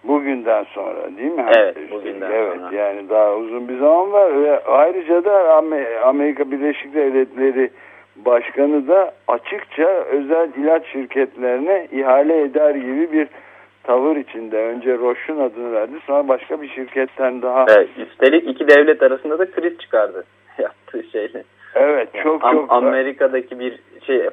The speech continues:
Speaker 2: özür dilerim, Almanya'daki bir ilaç şirketine sadece A B D'ye özel sipariş üretmesi için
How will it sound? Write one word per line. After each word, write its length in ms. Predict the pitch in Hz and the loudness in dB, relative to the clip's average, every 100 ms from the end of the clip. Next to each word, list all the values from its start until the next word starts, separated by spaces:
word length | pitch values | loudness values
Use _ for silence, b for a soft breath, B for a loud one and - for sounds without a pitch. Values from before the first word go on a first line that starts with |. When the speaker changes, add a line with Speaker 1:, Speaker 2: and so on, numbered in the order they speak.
| - | -4
Speaker 2:
özür 240 | 120 123 | -6 -4
dilerim, 240 | 113 107 104 | -4 -6 -4
Almanya'daki 1000 | 113 113 117 143 147 131 120 - 113 110 - 101 | -2 0 0 0 0 -6 -8 -10 -12 -14 -16 -16
bir 180 | 110 113 - 165 | -14 -14 -18 -20
ilaç 280 | 120 127 127 | -2 0 0
şirketine 580 | - 120 - 123 147 180 - | -6 -12 -12 -10 -8 -4 4
sadece 400 | 160 156 147 160 | 4 4 0 -2
A 260 | 135 135 | -2 -4
B 180 | 135 135 | -8 -12
D'ye 220 | 139 147 | -14 -14
özel 360 | 165 127 120 107 _ _ _ - | -14 -12 -12 -12 _ _ _ -10
sipariş 300 | 123 123 _ | -10 -10 _
üretmesi 540 | 117 120 - 247 - | -14 -14 -14 -20 -18
için 320 | 277 - 247 | -18 -14 -14